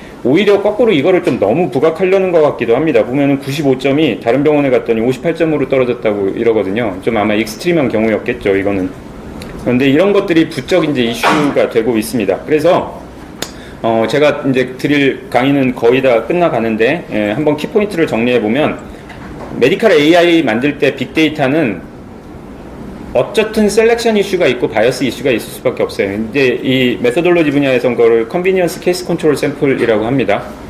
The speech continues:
어, 그래서 이거를, 어, 기존에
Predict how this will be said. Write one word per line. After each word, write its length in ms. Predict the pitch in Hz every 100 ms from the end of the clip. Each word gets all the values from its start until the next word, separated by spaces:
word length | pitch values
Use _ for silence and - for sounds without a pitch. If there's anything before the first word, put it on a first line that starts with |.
| - -
어, 200 | 104 95
그래서 420 | 123 131 170 170 - -
이거를, 480 | 120 143 160 185 185 - - -
어, 200 | 110 104
기존에 640 | 135 151 165 151 135 -